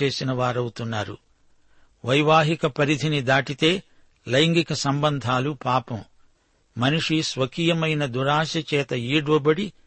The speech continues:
మరులు కొల్పబడిన వాడై శోధించబడతాడు,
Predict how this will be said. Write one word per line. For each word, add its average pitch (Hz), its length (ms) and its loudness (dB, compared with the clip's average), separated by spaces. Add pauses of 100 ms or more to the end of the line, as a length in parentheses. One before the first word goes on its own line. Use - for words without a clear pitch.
(500)
మరులు 139 360 4
కొల్పబడిన 151 680 2
వాడై 143 460 0 (260)
శోధించబడతాడు, 120 1040 -2